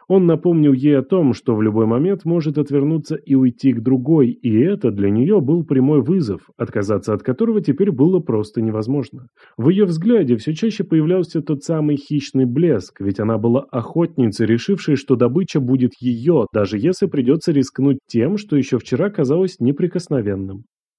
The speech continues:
Именно так молодая княгиня, увлёкшись этой опасной и опьяняющей игрой, едва заметно для самой себя перешла грань, за которую уже нельзя было прикрыться случайной фразой или дипломатической улыбкой.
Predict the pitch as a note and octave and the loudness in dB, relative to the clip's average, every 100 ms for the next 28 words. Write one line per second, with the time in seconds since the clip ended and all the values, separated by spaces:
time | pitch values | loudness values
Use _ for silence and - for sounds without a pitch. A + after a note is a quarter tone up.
0 | - G3 E3+ D#3 F3+ F#3 D3+ A#2+ A2+ A2 | 0 4 4 4 0 0 0 2 2 0
1 | G#2+ A#2 G#2+ E3+ F3+ E3+ E3+ D3 D3+ D3 | 0 -2 0 -2 -2 -2 -2 0 2 2
2 | - D#3 C#3+ - C3+ C3+ B2+ - C3 A#2+ | 0 -6 -6 -2 -2 0 -2 0 -4 -2
3 | B2 A#2+ - A#2+ A2+ A#2 A#2 A2+ G#2+ A2+ | -2 -4 0 -2 0 0 0 -2 -4 -6
4 | G#2+ A2+ G#2 C3+ F3 A3+ F3+ F3 E3+ D#3 | -2 0 0 -2 -2 -2 0 -2 -2 -4
5 | C3+ B2+ A#2+ A#2+ A2+ G#2+ A#2+ D3 A3 F3 | -2 0 0 -2 -2 -4 -2 -2 -2 0
6 | C3 - D#3+ E3 C3 A2+ A2 G2 A2 F3 | -2 -2 -4 0 0 0 -2 -2 -2 -2
7 | A#3 F3 B2+ C#3+ A#2 G#2 C#3+ C#3 C3 A2+ | 0 0 2 2 0 0 0 2 0 0
8 | A2+ B2+ C#3 C#3 C3 A#2 G#2+ - G#2+ G#2 | -4 -2 -4 -2 -6 -4 -6 -4 -4 -4
9 | - E3+ F3 F3 F3 G3+ G3 D#3+ B2+ B2 | -4 -4 -2 -4 -6 -4 -2 -2 -2 0
10 | A2+ G#2 G#2 - G#2 - B2 C#3+ C#3 - | 0 0 -4 -8 -8 -2 0 0 -2 -10
11 | - | -20